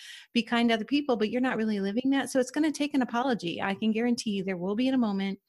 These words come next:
in your life where you realize, "Okay, I'm gonna have to apologize to my daughter." And once that begins, it probably <laughs> will never end. Uh, number four,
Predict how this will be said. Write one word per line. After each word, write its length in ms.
in 80
your 140
life 240
where 100
you 100
realize, 380
"Okay, 300
I'm 80
gonna 140
have 120
to 80
apologize 480
to 40
my 80
daughter." 300
And 100
once 220
that 120
begins, 440
it 100
probably 240
<laughs> 100
will 80
never 240
end. 360
Uh, 240
number 240
four, 540